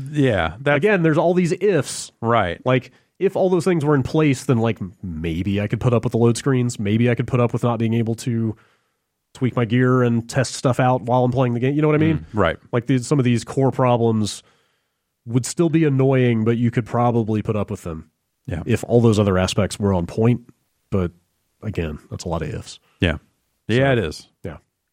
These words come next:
Speaker 1: So wrap it up for me. What do you, what do you think overall?
Speaker 2: <sighs> Talking score here.
Speaker 1: Well, I mean, yeah, but, like,
Speaker 2: Yeah.
Speaker 1: you know.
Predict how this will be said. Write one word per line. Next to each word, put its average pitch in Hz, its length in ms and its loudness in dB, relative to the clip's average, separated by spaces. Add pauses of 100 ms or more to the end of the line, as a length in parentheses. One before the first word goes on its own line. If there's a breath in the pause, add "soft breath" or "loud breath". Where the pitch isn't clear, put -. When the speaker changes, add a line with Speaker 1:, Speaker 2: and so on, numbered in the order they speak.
(180)
Speaker 1:
So 117 320 0
wrap 120 260 0
it 135 60 0
up - 100 -4
for 98 160 -6
me. 85 120 -4
What 90 120 -2
do 92 60 -2
you, 95 80 -4
what 98 140 -2
do 98 40 0
you 98 60 -2
think 101 200 -2
overall? 85 340 2 (180)
Speaker 2:
<sighs> - 1300 -16
Talking 87 200 -6
score 113 360 -2
here. 117 280 -2 (160 loud breath)
Speaker 1:
Well, 311 240 0
I 226 80 0
mean, 208 200 0
yeah, 208 320 0
but, 156 160 -2
like, 156 140 2
Speaker 2:
Yeah. 123 200 0
Speaker 1:
you 180 100 0
know. 139 360 0